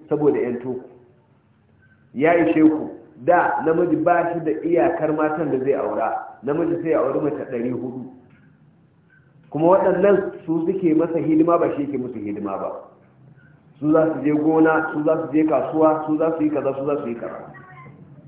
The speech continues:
Duk wahala su ne za su yi, shi ina zaune ba abin da yake sai shan giya, sai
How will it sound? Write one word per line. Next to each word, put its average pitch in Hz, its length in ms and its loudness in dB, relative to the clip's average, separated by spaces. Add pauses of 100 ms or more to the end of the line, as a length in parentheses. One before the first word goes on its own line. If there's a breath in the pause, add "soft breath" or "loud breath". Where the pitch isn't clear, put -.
(120)
Duk 175 300 4
wahala 185 440 4 (340)
su 180 180 2
ne 170 140 4
za 170 320 4
su 156 60 -4
yi, 156 320 0 (220)
shi 156 200 2
ina 156 220 0
zaune 139 240 0
ba 151 100 4
abin 143 220 0
da 139 80 -2
yake 143 560 -4
sai 151 220 0
shan 151 240 -4
giya, 151 440 4 (120)
sai 147 180 4